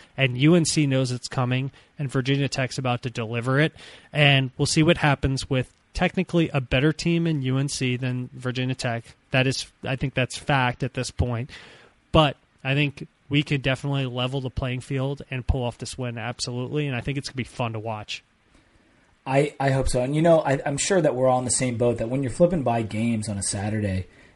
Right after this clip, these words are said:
Speaker 2: and you see that stadium that, like, the fans are just going absolutely nuts and the players are feeding off of it and getting so hyped, and you're like, "Man, I wish I was there. That looks amazing." That's what I expect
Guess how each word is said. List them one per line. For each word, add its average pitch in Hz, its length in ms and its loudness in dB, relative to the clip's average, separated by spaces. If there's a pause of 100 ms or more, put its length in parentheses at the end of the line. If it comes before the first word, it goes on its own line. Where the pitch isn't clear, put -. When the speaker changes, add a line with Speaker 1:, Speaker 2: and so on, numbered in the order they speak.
(100)
Speaker 2:
and 123 140 2
you 120 100 2
see 123 640 0 (800)
that 120 260 4
stadium 120 640 0
that, 104 300 -4 (100)
like, 107 200 -4
the 113 60 -6
fans 120 380 -2
are 127 80 0
just 113 180 0
going 110 280 -2
absolutely 117 580 -2
nuts 104 560 -4 (320)
and 110 480 0 (220)
the 113 180 -4
players 120 500 4
are 110 120 -6
feeding 123 400 -6
off 117 200 -2
of 117 120 -4
it 131 260 2
and 117 160 -6
getting 120 220 -2
so 113 220 -2
hyped, 113 360 -2
and - 40 -6
you're 110 180 -2
like, 98 240 -8
"Man, 131 180 0
I 98 80 -4
wish 123 220 2
I 170 60 0
was 101 180 -4
there. 123 220 2
That 107 120 -4
looks 123 180 -4
amazing." 107 520 -6 (500)
That's 127 380 4
what 190 100 6
I 165 140 6
expect - 680 -4